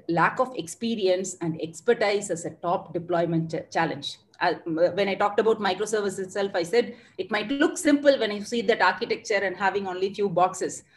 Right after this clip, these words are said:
But the challenge is to understand what it is, how it works, and then take care of the deployment or whatever problem occurs from that. So the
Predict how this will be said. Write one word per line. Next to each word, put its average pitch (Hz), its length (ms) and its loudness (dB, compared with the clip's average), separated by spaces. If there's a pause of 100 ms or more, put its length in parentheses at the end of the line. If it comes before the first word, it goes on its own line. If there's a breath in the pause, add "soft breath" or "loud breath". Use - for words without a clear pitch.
(280 soft breath)
But 180 240 2
the 160 40 -12
challenge 226 520 4
is 240 240 2
to - 260 -4
understand 240 1000 2
what 165 340 0
it 165 120 -4
is, 151 340 -4 (140)
how 208 280 4
it 233 200 2
works, 165 320 0 (280 soft breath)
and 180 180 -2
then 240 400 2
take 208 220 2
care 214 280 6
of 202 300 4
the 185 100 2
deployment 175 680 0
or 165 160 0
whatever 170 340 0
problem 165 540 4
occurs 160 320 -4
from 143 200 -10
that. 135 260 -4 (340 soft breath)
So 180 260 -2
the - 220 -6